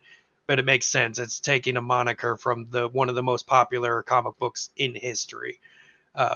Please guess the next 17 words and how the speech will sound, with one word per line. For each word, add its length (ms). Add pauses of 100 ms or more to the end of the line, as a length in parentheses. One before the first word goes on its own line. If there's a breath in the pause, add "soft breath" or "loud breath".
but 220
it 100
is 540
very 340
good. 260
The 120
lead 240
way 300
in 120
is 220
absolutely 640
worth 220
it. 140
And 240
then 300 (280)
you 300
were, 380